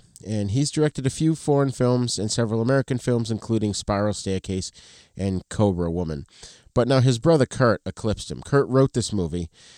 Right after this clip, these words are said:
and he is, he's a legend, especially among the horror fans. He's another one that we're gonna have to do a whole show on. He, he wrote The Wolfman, he wrote Frankenstein Meets the Wolfman, House of Frankenstein,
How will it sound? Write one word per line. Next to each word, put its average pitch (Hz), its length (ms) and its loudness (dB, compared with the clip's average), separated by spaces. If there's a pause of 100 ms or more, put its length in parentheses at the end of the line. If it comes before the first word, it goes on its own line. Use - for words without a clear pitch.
(180)
and 127 160 2
he 165 200 8
is, 131 320 0 (140)
he's 127 300 2
a 117 40 2
legend, 82 380 -2
especially 107 460 -2
among 87 260 -2
the 85 60 -4
horror 85 320 -4
fans. 78 480 -6 (260)
He's 139 240 2
another 120 300 6
one 101 160 2
that 98 100 0
we're 101 80 -2
gonna 101 160 0
have 98 80 -4
to 107 100 -4
do 95 200 0
a 87 40 -2
whole 92 220 0
show 95 300 0
on. 87 240 -4
He, 104 460 -6 (100)
he - 200 -4
wrote 113 240 2
The 110 80 0
Wolfman, 127 680 2 (360)
he 110 140 0
wrote 104 260 2
Frankenstein 127 560 2
Meets 123 180 0
the 123 120 0
Wolfman, 120 500 0
House 120 300 0
of 107 80 -4
Frankenstein, 113 880 -2